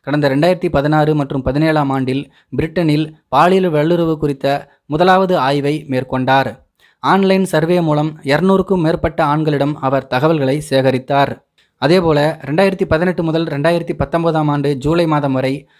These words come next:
முப்பது ஆண்களுடன் நேரடியாக நடத்திய நேர்காணலின் அடிப்படையிலும் இந்த கட்டுரை தயாரிக்கப்பட்டுள்ளது. அந்த கட்டுரையில் சொல்லக்கூடிய தகவல்கள் என்னவென்றால்,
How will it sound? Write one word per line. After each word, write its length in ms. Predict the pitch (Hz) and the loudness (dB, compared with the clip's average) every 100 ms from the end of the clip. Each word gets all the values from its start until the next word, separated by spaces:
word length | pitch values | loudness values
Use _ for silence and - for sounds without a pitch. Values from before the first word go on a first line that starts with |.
| _ | _
முப்பது 400 | 147 151 208 190 | -6 0 2 2
ஆண்களுடன் 680 | 151 165 165 151 143 151 - _ _ | 0 0 0 0 0 -4 -8 _ _
நேரடியாக 540 | 135 170 185 185 180 | -2 0 2 2 2
நடத்திய 500 | 175 156 151 151 156 | 0 -2 -2 -2 -2
நேர்காணலின் 680 | 139 143 180 170 165 170 165 | 0 0 0 0 -2 -2 -4
அடிப்படையிலும் 760 | - 131 147 147 135 135 143 151 _ _ - | -4 -6 -2 -2 0 -2 -4 -8 _ _ -2
இந்த 180 | 139 | 0
கட்டுரை 560 | 147 139 185 151 156 - 127 | 2 2 2 0 0 -4 -4
தயாரிக்கப்பட்டுள்ளது. 880 | 131 131 131 123 131 127 131 135 120 - _ _ | -2 -2 -4 -4 -4 -2 0 0 -2 -10 _ _
அந்த 160 | 143 151 | -6 0
கட்டுரையில் 440 | 156 160 190 180 | 0 2 2 2
சொல்லக்கூடிய 440 | 170 165 185 156 | 0 -2 -2 -4
தகவல்கள் 420 | 151 143 156 151 147 | -2 0 0 0 0
என்னவென்றால், 720 | 135 143 123 123 123 151 | 0 -2 0 0 -2 -4